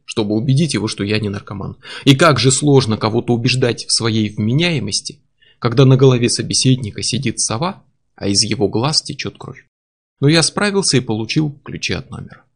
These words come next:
В эту ночь мне не снились кошмары. Все они и так уже стали реальностью. Усадьба Дом Совы, глава пятнадцатая. Кошмары в эту ночь мне не снились.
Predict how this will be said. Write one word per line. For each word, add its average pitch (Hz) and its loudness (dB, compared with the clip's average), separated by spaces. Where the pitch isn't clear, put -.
В 139 2
эту 175 2
ночь 147 -2
мне 120 2
не 113 -2
снились - -6
кошмары. - -12
Все 131 2
они 110 0
и - -6
так 135 -6
уже 98 -8
стали 98 -6
реальностью. - -10
Усадьба 131 2
Дом 117 6
Совы, 123 -2
глава 95 -6
пятнадцатая. - -10
Кошмары 147 2
в 113 -4
эту 120 -4
ночь 156 -4
мне 113 -2
не 117 -2
снились. - -10